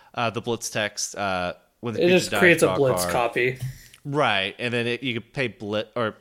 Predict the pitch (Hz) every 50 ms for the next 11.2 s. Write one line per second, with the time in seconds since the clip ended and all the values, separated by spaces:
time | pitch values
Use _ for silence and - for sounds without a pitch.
0 | _ - 120 117 123 117 113 107 101 101 101 98 - - 104 90 - 98 98 98
1 | 95 - - 107 101 101 - - - - - 92 85 82 80 - _ _ _ _
2 | _ _ _ _ _ - _ - - 90 87 98 110 - _ - 117 113 110 104
3 | - - - 107 107 104 104 101 98 - - - 98 98 98 98 87 - - 139
4 | 131 123 - 107 110 113 113 113 113 - - - - - - - - _ _ _
5 | _ _ _ _ _ _ - - - - - - - 147 143 139 127 - - -
6 | _ _ _ _ - 110 107 107 - - 131 110 - - _ - 110 104 90 -
7 | - 113 104 - - 113 104 - 95 107 123 117 - - 131 120 - - 101 104
8 | 101 98 98 - - 92 101 101 95 92 92 87 85 - 80 76 - - 69 80
9 | - _ _ _ - - - - - - - - _ - - - 156 147 135 127
10 | 131 - _ _ _ _ _ _ _ _ - 127 143 160 151 - - 165 156 151
11 | 147 139 131